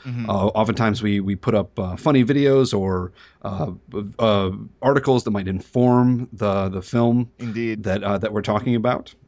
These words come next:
Speaker 2: Uh, and so you can find all that on our Facebook page, as well as links to the podcasts on the blog.
Speaker 1: Yep.
Speaker 2: And then finally, you can find us on iTunes if you search for In the Queue, Q U E U E,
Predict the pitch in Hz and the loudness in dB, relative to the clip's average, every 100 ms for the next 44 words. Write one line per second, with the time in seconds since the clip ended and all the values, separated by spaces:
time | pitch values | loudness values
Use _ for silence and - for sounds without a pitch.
0 | - 104 98 95 101 98 123 117 110 117 | -10 -6 -4 -4 -4 -4 0 0 0 2
1 | 107 98 98 95 92 - 98 - 101 - | 2 0 -2 -2 -4 -4 -6 -6 -8 -4
2 | 104 120 - 110 127 110 95 92 95 - | -2 -2 0 4 4 4 0 -6 -6 -8
3 | - 98 95 90 90 90 _ - - _ | -10 -8 -6 -8 -10 -12 _ -20 -20 _
4 | - 101 95 95 95 90 90 80 101 104 | -4 -4 -2 -6 -4 -6 -8 -4 0 0
5 | 127 - _ 104 104 120 - - _ - | 0 -6 _ -10 -6 -6 -8 -20 _ -18
6 | - 147 139 127 - 170 190 110 127 - | -2 2 2 0 2 2 2 2 -4 -6
7 | - - _ - 147 147 139 131 120 139 | -20 -20 _ -4 -2 2 2 2 2 0
8 | 135 107 87 90 101 98 117 101 - - | -2 -6 -8 -10 -8 -6 -4 -4 -8 -2
9 | 117 110 - - 104 127 - 101 95 - | 0 0 -2 -2 0 0 -2 -2 -2 -4
10 | 95 90 98 101 92 104 139 | -4 -4 -6 -4 -2 -2 -4